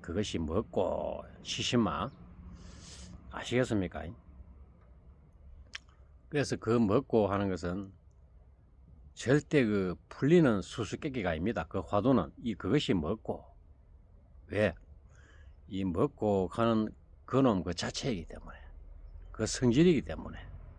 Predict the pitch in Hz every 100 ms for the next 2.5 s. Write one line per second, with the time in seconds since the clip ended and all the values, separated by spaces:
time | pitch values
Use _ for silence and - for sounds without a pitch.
0 | - - - - - - - - - -
1 | 131 139 123 - 151 170 131 85 98 -
2 | 156 165 156 180